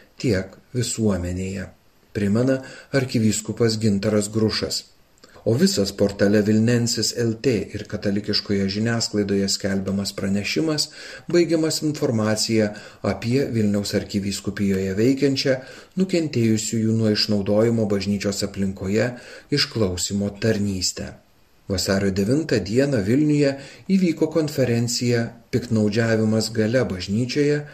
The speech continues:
atpažinti, apsaugoti, išgyti“. Konferencijos rengėjai, Lietuvių katalikų mokslo akademija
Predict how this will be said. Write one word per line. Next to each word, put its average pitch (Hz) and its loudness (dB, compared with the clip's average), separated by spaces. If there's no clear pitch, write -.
atpažinti, 113 2
apsaugoti, 101 -2
išgyti“. 107 -2
Konferencijos 98 2
rengėjai, 113 2
Lietuvių 120 2
katalikų 113 2
mokslo 110 2
akademija 127 0